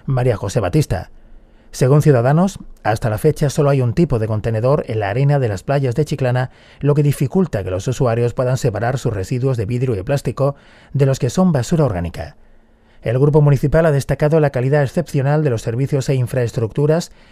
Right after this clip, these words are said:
de las playas chiclaneras, que cada año son valoradas por el turismo familiar nacional como las mejores del país, pero considera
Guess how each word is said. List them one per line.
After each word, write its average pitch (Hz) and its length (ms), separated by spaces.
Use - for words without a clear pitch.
de 95 140
las 95 160
playas 139 300
chiclaneras, 131 600
que 180 320
cada 127 300
año 156 340
son 180 240
valoradas 127 480
por 104 120
el 101 120
turismo 120 300
familiar 120 380
nacional 113 480
como 107 160
las 120 140
mejores 170 340
del 156 120
país, 151 420
pero 156 180
considera 139 600